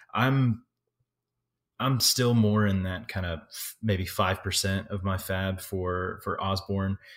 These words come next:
Um, but I can certainly understand if people, um, are a little bit more excited about him. But I, I, I'd like to see him continue to work more into the offense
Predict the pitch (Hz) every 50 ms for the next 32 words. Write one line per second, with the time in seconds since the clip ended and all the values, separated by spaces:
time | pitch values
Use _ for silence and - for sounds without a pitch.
0 | - _ - 90 90 87 87 85 - 92 - 104 92 - 98 101 - 98 92 85
1 | 87 - - - - 113 107 92 98 95 90 87 - - 92 85 85 85 - -
2 | 92 - 87 85 85 80 - - - 87 87 90 92 - - - 92 90 90 95
3 | 92 85 82 87 90 87 78 - - - - 87 87 90 90 85 90 87 87 87
4 | 87 85 - 90 85 - - - - - - - - - - - 98 95 - -
5 | 110 117 117 107 95 - - 113 110 104 123 117 - 101 - - 113 107 104 107
6 | 101 98 - 90 - - 101 98 95 85 92 82 - 92 95 90 87 - 92 90
7 | 90 92 92 98 98 95 - - 95 98 95 92 92 92 - 95 92 90 90 -
8 | - - -